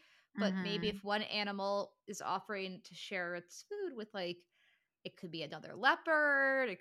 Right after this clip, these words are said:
Speaker 1: one wolf is sharing with another wolf, you know, maybe that's a sign of love, like, you're sharing snacks with each other.
Speaker 2: I mean, listen, if I'm sharing snacks with you,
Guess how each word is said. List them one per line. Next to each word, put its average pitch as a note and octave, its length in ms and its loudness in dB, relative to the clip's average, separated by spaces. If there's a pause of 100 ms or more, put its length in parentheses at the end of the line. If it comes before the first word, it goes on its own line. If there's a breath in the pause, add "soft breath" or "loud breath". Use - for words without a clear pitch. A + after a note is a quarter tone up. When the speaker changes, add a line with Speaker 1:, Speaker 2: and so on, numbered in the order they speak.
(120)
Speaker 1:
one F3+ 300 -2
wolf G3 280 -4
is F#3+ 120 -6
sharing F3 260 -8
with F3 140 -12
another A#3 400 -2
wolf, A3+ 440 -2 (800)
you A#3 100 -6
know, A3 80 -2
maybe A3+ 220 -4
that's F4+ 220 0
a F4 60 -4
sign E3 280 -2
of F#3+ 160 -10
love, - 280 -8
like, F#3 180 -14
you're F#3 100 -10
sharing - 380 -8
snacks - 480 -8
with D#3 140 -12
each - 180 -14
other. - 320 -14 (760)
Speaker 2:
I G#3+ 80 6
mean, G#3 240 2
listen, G3 320 -2
if G3+ 160 -6
I'm C#4 240 -4
sharing C#4+ 400 0
snacks F#3+ 500 -2
with E3+ 180 -10
you, C#3+ 420 -8